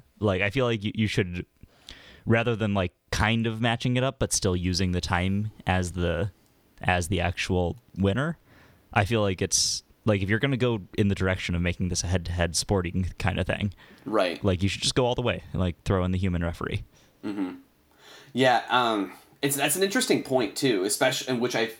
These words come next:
Speaker 2: have to imagine that Red Bull will be considering, given, uh, if they're reading the comments of their videos that are making it to the front
Speaker 1: Yeah.
Speaker 2: page of Reddit.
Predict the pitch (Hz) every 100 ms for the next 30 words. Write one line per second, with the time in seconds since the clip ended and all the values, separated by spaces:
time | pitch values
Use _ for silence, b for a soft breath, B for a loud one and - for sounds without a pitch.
0 | - - - - 147 151 113 104 104 104
1 | 98 95 - 98 92 98 90 85 80 101
2 | - 95 101 107 107 95 90 90 85 85
3 | - 113 120 123 117 104 95 107 101 95
4 | 90 - 92 92 85 67 90 85 92 95
5 | 85 92 90 85 90 - 85 82 82 90
6 | 82 90 80 - 107 - 110 98 92 85
7 | 90 78